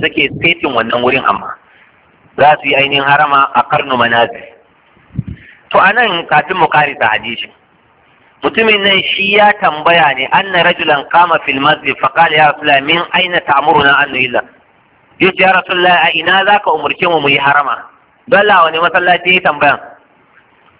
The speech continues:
Masallacin Madina, qama fil masjid, yana nufin al-Masjidun Nabawi. Kaga shi mutumin Madina ne. "Ya Rasulullah, a ina za mu yi harama?"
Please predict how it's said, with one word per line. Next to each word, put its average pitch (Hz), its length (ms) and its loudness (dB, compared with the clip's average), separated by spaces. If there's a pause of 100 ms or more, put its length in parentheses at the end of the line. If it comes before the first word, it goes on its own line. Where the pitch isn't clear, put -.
Masallacin 254 540 0
Madina, 180 340 0
qama 254 320 2
fil 185 140 -6
masjid, 190 400 -2
yana 202 180 2
nufin 196 180 -6
al-Masjidun 175 560 -2
Nabawi. 175 400 0 (720)
Kaga 226 260 0
shi - 100 0
mutumin 220 360 0
Madina 156 380 0
ne. 104 100 -4 (1000)
"Ya 226 160 4
Rasulullah, 220 480 2
a 196 60 2
ina 202 240 2
za 214 140 4
mu 196 80 -6
yi 180 60 0
harama?" 180 360 2